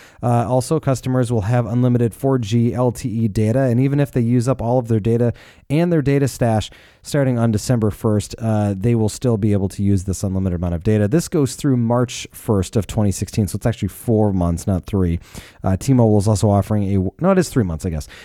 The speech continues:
uh, a wide range of deals on smartphones and accessories during the holidays. T-Mobile also s-, has promotions, uh, that will change over the next few weeks to encourage customers and prospective customers to check back regularly. Now, interestingly, uh, with this program, obviously it sounds great, uh, at least on,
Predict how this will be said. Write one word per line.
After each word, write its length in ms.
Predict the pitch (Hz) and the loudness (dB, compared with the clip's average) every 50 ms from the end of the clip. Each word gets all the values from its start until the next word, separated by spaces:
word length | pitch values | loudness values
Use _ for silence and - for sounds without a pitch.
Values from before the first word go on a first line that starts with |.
| - - | -14 -8
uh, 40 | - | -4
a 180 | 143 139 135 135 | -4 -2 -2 -2
wide 220 | 127 151 170 165 | -2 -2 -2 -2
range 240 | 160 160 156 135 123 | 0 -2 -2 -2 -2
of 120 | 135 107 | -4 -2
deals 400 | 101 131 131 135 131 123 110 - | -2 -2 0 0 0 -2 -4 -6
on 320 | - - 110 104 107 110 107 | -8 -8 -6 -4 -2 -4 -4
smartphones 560 | - - - 131 123 98 - 123 123 113 104 | -4 -4 -4 -4 -4 -2 -2 -2 -2 0 0
and 100 | 120 110 | 0 -2
accessories 540 | 107 - - 127 117 - - 120 107 98 - | -2 -2 -2 -2 -2 0 0 2 2 2 2
during 280 | - 117 107 104 101 | 2 0 2 2 0
the 100 | 98 98 | 0 0
holidays. 560 | 90 - - 135 143 139 135 123 131 131 123 - - - - - - - | -2 -2 -2 0 2 2 4 4 2 2 0 -4 -14 -20 -20 -18 -12 -4
T-Mobile 340 | - 151 151 151 139 131 127 | 0 0 2 2 4 2 4
also 280 | 123 123 117 - 131 | 2 2 2 2 0
s-, 100 | 117 - | 0 0
has 320 | - - 120 123 120 107 - | -2 -2 0 2 2 0 0
promotions, 800 | - 120 110 107 110 110 104 - 123 117 113 110 101 - - - | -2 0 2 2 2 2 2 2 0 0 0 0 -2 -4 -6 -6
uh, 260 | 107 107 107 104 104 | -4 -2 0 0 0
that 140 | 92 110 107 | 0 -2 -2
will 100 | 113 95 | -2 -6
change 340 | - - - 160 156 135 120 | -6 0 0 2 2 4 4
over 120 | 120 107 | 2 2
the 100 | 101 104 | 2 0
next 220 | 101 98 - - | 0 -2 -2 -2
few 160 | - 110 101 95 | -2 0 2 2
weeks 200 | 98 95 - - | 2 0 -2 -2
to 100 | - 104 | -4 -4
encourage 320 | 92 85 - 98 95 90 | -4 -2 -2 -2 -2 -2
customers 540 | - - 101 92 - - 101 92 90 90 90 - - - - - _ - | -2 -4 -4 -4 -2 -4 -2 -2 -2 -2 -4 -6 -14 -20 -20 -18 _ -8
and 120 | 98 95 | -6 -4
prospective 440 | - 101 - - 180 143 - 139 - | -4 -4 -2 0 -2 -2 -2 -4 0
customers 360 | - 123 - - 123 110 - | 0 0 0 0 -2 -4 -4
to 80 | - 95 | -4 -6
check 260 | - - 123 117 - | -2 -2 -2 0 0
back 200 | 110 101 90 - | 0 -2 0 0
regularly. 460 | 104 98 92 87 85 80 76 73 - | 0 0 0 0 -2 -4 -4 -6 -4
Now, 200 | 107 135 139 120 - - - - - - - - | -2 -2 -2 -2 -4 -10 -20 -20 -20 -20 -14 -6
interestingly, 680 | - 180 190 208 185 - 196 175 160 147 139 135 127 - | -4 -2 -2 -2 -2 0 0 2 2 2 2 0 0 0
uh, 260 | 127 131 127 120 120 | 0 0 2 0 0
with 200 | 117 147 147 - | 0 -2 -2 -2
this 140 | 151 135 - | -2 -2 -2
program, 340 | - 131 120 107 120 139 | 0 0 0 2 2 0
obviously 280 | 165 180 170 143 - 147 | 0 0 0 0 0 -2
it 160 | 127 110 - | -2 -2 -6
sounds 340 | - - 175 226 294 262 160 | -4 -2 0 2 2 2 2
great, 400 | 131 139 113 95 113 156 170 - | 2 0 0 2 0 0 0 -2
uh, 200 | 123 123 127 123 | -2 0 0 0
at 200 | 123 120 123 120 | 0 0 0 0
least 280 | 123 139 143 131 - - | 0 0 -2 -2 0 -2
on, 280 | 127 120 113 107 107 | 0 0 0 -4 -6